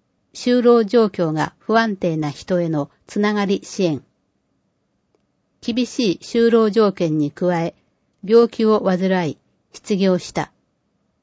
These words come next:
就職活動、生活費や住む家の確保。何を優先させて考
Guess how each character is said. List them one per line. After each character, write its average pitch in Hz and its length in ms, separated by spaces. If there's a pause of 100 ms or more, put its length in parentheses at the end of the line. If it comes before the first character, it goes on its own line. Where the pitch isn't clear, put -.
(220)
就 254 220
職 - 280
活 220 300
動、 156 260 (200)
生 226 200
活 226 260
費 190 180
や 156 180 (240)
住 226 280
む 170 40
家 185 240
の 196 160
確 190 300
保。 - 220 (1080)
何 240 280
を 180 160
優 202 220
先 208 240
さ 196 120
せ 196 140
て 196 140
考 202 140